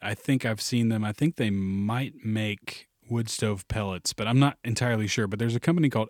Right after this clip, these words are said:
I think it's Allegheny Wood something, Wood Products in West Virginia, and they, they have, I think it was eight locations across the state. So they're pretty expansive here, eight hundred some employees.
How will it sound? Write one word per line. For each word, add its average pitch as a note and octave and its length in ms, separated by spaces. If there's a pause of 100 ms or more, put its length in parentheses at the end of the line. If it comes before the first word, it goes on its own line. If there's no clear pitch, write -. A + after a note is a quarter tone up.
I G2+ 60
think - 120
it's A#2+ 140
Allegheny A#2+ 540
Wood A2 280 (320)
something, A2 460
Wood A2 180
Products A2+ 540 (500)
in C3 140
West C3+ 220
Virginia, A#2+ 420
and A2+ 200
they, A2+ 300
they A#2+ 160
have, A2 180 (200)
I - 80
think - 180
it - 160
was A2 220
eight B2+ 180
locations A2+ 720
across G#2+ 420
the G2+ 120
state. G2+ 420
So A2 160
they're C3+ 160
pretty E3+ 320
expansive A2+ 540
here, G2+ 300 (500)
eight B2 180
hundred A#2+ 320
some A2+ 240
employees. G#2 720